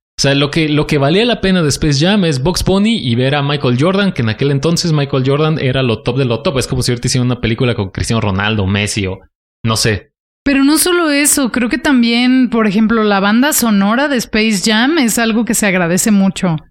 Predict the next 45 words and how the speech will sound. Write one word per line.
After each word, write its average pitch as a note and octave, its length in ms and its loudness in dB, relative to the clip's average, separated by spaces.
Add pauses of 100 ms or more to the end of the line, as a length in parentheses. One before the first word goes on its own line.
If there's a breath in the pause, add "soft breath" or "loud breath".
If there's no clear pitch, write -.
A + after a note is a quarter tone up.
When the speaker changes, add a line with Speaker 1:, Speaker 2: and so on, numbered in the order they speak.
Speaker 1:
Ah, E3+ 360 -2
exa-, D#3 280 -4
es D#3+ 140 0
que G3+ 100 -2
tú F#3 120 0
lo, F#3+ 180 0
o E3 60 0
sea, D#3 100 -2
estamos A#3 380 0
diciendo G#3 480 2
otros F#3 420 0
factores G#3+ 720 -2 (340)
Speaker 2:
Ok. C#3+ 80 2
Speaker 1:
más, F#3 320 2
más E3 260 2
allá E3+ 220 2
de E3+ 80 2
su C3 140 0
guión. B2 420 -2 (100)
Speaker 2:
Ajá, C4 380 2
Speaker 1:
O A3+ 40 -2
sea, - 120 -2
Speaker 2:
exacto. D3+ 300 0
Speaker 1:
no, D#3+ 120 -2
no G3+ 160 0
se A#3+ 140 0
le F3 100 0
recuerda E3 480 0
por C3+ 160 0
tener C#3+ 240 0
la D3+ 100 0
mejor D3 220 -2
premisa, G#3 380 0
porque C#3 320 0
es E3+ 60 2
lo F#3 100 0
que F#3 100 -4
te G3 120 0
digo. D3+ 260 0 (420)
Creo F3+ 380 2
que G3 100 -2
lo F3 140 0
valioso D#3 480 0
de F3+ 100 2
Space D#3+ 380 0